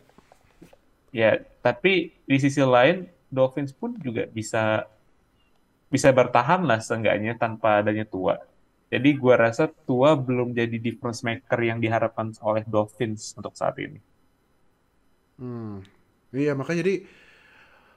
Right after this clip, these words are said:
Speaker 2: eh, ini lumayan kacau ya. T-, sampai, sampai ini katanya N F L P A mau investigasi tuh.
Speaker 1: Mhm.
Speaker 2: Mau investigasi. Mau investigasi,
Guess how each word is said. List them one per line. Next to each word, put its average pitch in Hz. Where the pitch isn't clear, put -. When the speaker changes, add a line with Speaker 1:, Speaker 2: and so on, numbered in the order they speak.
Speaker 2:
eh, 170
ini 220
lumayan 175
kacau 208
ya. 147
T-, 156
sampai, 170
sampai 175
ini 208
katanya 190
N 156
F 160
L 165
P 165
A 165
mau 151
investigasi 147
tuh. 120
Speaker 1:
Mhm. 135
Speaker 2:
Mau 135
investigasi. 135
Mau 131
investigasi, 135